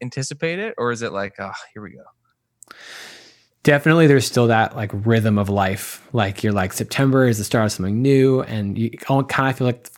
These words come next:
Speaker 2: feels like the first day of school again.
Speaker 1: Mm-hmm.
Speaker 2: Um, there's, like, a little bit of jitters, maybe a little bit of, you know, if you've really taken the time to rest over the summer, a little bit of feeling, <laughs> especially me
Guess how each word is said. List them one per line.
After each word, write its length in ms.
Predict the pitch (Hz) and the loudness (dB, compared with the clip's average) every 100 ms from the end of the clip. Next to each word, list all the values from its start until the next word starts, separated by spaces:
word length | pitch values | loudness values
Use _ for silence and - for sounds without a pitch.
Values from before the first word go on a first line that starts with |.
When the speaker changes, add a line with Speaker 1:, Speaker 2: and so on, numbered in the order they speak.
| _ | _
Speaker 2:
feels 140 | - 117 | -4 -2
like 120 | 110 | -4
the 60 | |
first 240 | 104 113 113 | -4 -4 -2
day 80 | 110 | -2
of 80 | |
school 260 | - - 113 | -2 -2 -2
again. 520 | 107 107 107 104 117 _ _ _ | -2 -4 -4 -6 -10 _ _ _
Speaker 1:
Mm-hmm. 280 | 123 117 110 | 0 0 0
Speaker 2:
Um, 300 | 104 104 107 _ _ - - _ _ | -2 -6 -8 _ _ -20 -20 _ _
there's, 380 | 143 123 123 127 | -4 -2 -2 -2
like, 160 | 123 113 | -2 -2
a 20 | |
little 220 | 113 131 | 0 0
bit 120 | 131 | 2
of 100 | 135 | 0
jitters, 680 | 113 127 117 135 165 - - _ _ _ | 0 -2 0 0 -2 -8 -12 _ _ _
maybe 300 | 123 127 123 | -2 0 0
a 40 | 123 | 0
little 260 | 120 120 | 2 0
bit 200 | 113 120 | 0 -2
of, 640 | 117 113 113 110 110 110 - | 0 0 -2 -4 -6 -8 -8
you 80 | 120 | -4
know, 140 | 113 | -2
if 280 | 113 113 - | -4 -8 -8
you've 280 | 117 113 110 | -6 -4 -2
really 520 | 120 117 113 113 - _ _ | -2 -2 -2 -4 -10 _ _
taken 240 | 135 120 | -6 -4
the 60 | 110 | -4
time 240 | 120 113 | -4 -4
to 80 | 107 | -4
rest 360 | 101 110 107 110 | -4 -4 -6 -8
over 140 | 104 | -8
the 100 | 104 | -8
summer, 520 | - 110 107 101 104 - _ _ 123 | -6 -6 -4 -6 -8 -14 _ _ -4
a 40 | |
little 120 | 127 | -2
bit 100 | 117 | -2
of 80 | 110 | -4
feeling, 380 | 127 117 113 113 | -4 -4 -4 -4
<laughs> 140 | - | -2
especially 560 | 185 143 - 131 127 113 | -4 -4 -6 -4 -2 -4
me 420 | 113 117 107 - | -2 -2 -4 -8